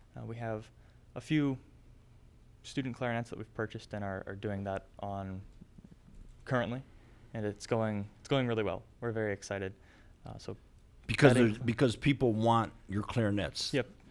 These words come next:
Speaker 1: Yeah, lots of times we'd have people come in and, and they'd be looking at a trumpet and they would say, "Well, his, you know, his sister plays the clarinet. Do you have, do you have student clarinets for
Speaker 2: Okay,
Speaker 1: sale?"
Speaker 2: I was gonna
Speaker 1: And
Speaker 2: ask. So
Speaker 1: yeah.
Speaker 2: h-,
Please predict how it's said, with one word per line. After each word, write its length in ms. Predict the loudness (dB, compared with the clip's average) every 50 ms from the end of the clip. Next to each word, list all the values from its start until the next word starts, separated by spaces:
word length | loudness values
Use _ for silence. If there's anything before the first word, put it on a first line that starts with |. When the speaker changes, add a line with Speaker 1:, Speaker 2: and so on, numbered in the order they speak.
| -10 -2
Speaker 1:
Yeah, 120 | 0 0 2
lots 240 | 2 2 0 0
of 80 | -4 -6
times 240 | -2 -2 -2 0 0
we'd 80 | 2
have 160 | 0 0 0 -2
people 280 | -4 -2 0 0 0
come 240 | 0 0 0 0 2
in 140 | 0 0 0
and, 240 | -2 -2 -2 -4 -6
and 100 | -4 -4
they'd 160 | -4 -4 -4
be 60 | -2
looking 320 | -2 -2 -2 -2 -2 -2
at 80 | -2 -2
a 60 | -4
trumpet 420 | -4 -4 -4 -4 -2 -2 -4 -6 -6 -6
and 140 | -6 -4 -4
they 80 | -4
would 140 | -4 -4 -4 -4
say, 140 | -4 -2 0
"Well, 180 | 2 0 2
his, 360 | 2 2 2 2 0 -2 -10 -16 -18 -20 -20 -20 -20 -20 -14 -8
you 80 | -6 -4
know, 200 | -2 -2 -4 -4 -4
his 160 | -2 -2 -2
sister 380 | 2 2 0 0 2 0 0 0
plays 460 | 2 2 2 4 4 4 2 -2 -6
the 120 | -8 -8
clarinet. 380 | -4 0 2 2 2 2 0 0
Do 80 | 0 0
you 40 |
have, 120 | 0 0 -2 -6 -14 -20 -20 -20 -20 -20 -20 -20 -20 -20 -14 -6
do 80 | -4 -4
you 60 | -4
have 60 | -4
student 280 | -4 -4 -4 -4 -4 -4
clarinets 320 | -2 -2 0 -2 -2 -2
for 80 | -2 -2
Speaker 2:
Okay, 120 | 0 2
Speaker 1:
sale?" 80 | 2 4
Speaker 2:
I 40 |
was 60 | 4 4 2
gonna 120 | 2 0
Speaker 1:
And 100 | 0 0 -2
Speaker 2:
ask. 220 | -2 -4 -6 -4
So 100 | -2 -2
Speaker 1:
yeah. 120 | -2 -2 -2 -4
Speaker 2:
h-, 160 | -4 -6 -4